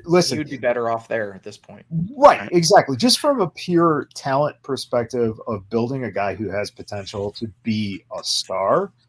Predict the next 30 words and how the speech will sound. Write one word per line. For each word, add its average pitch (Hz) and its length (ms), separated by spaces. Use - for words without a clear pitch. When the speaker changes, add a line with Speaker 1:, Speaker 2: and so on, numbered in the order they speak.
Speaker 2:
Yeah. 104 200
Speaker 3:
Mm-hmm. 104 200
Speaker 1:
That, 151 320
that 151 360
is 139 240
the 113 100
truth. 107 400
Um, 107 540
because 170 720
they've 151 340
been 151 180
given 139 320
the 101 140
opportunity 87 640
here. - 260
And 120 140
holy 160 580
shit, 143 500
the 117 120
biggest 196 440
problem 135 340
I 98 120
have 117 460
is 101 240
that 104 340
you 143 180
have 147 300
a 113 60
guy 117 360
here 101 460